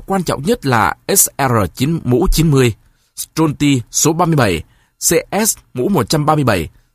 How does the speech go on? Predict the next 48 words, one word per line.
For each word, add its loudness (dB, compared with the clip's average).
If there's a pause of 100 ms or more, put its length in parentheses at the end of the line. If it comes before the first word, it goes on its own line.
(200)
cesi 2 (220)
số 0
năm 0
mươi 0
lăm, 2 (400)
trong -2
mức 0
độ 0
nào 0
đó 2 (260)
có -2 (100)
cả -2 (840)
Y 0 (220)
mũ -4
một -2
trăm -2
ba 2
mươi 0
mốt, 0 (560)
iốt 0 (280)
số -4
năm 0
mươi 0
ba. 0 (800)
Mức -6
độ 0 (100)
ô -2
nhiễm 0
các -10
chất -8
phóng -8
xạ -2 (300)
ở -2
liều 2
cao -4 (220)
có -4
thể -2
làm 0
chết -4
sinh 0
vật -4
và -2
con -2
người. 0 (320)
Ở -6
những -2
liều 2
thấp -2